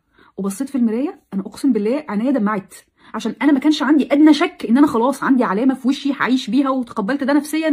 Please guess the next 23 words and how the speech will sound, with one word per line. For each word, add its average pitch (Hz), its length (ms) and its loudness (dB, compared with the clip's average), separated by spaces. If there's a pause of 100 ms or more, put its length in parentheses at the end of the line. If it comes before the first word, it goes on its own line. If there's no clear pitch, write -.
وسستمت 285 400 -2
نفسي 294 340 0 (220)
وعملت 247 320 2
لكم 302 180 0
لايف 294 260 2
وقعدت 254 240 2
أقول 285 160 4
لكم 330 200 0 (200)
عادي 339 340 4
هبقى 240 280 0
مذيعة 311 380 4
في 294 100 2
وشها 330 300 2
علامة، 311 400 2 (240)
و-، 233 140 2
وكنت 233 320 -4
عايشة 262 240 2
إيه 285 60 0
خلاص 208 380 -2
إن 190 200 0
ده 226 280 -2
عايش 240 300 -2
معايا. 185 300 -4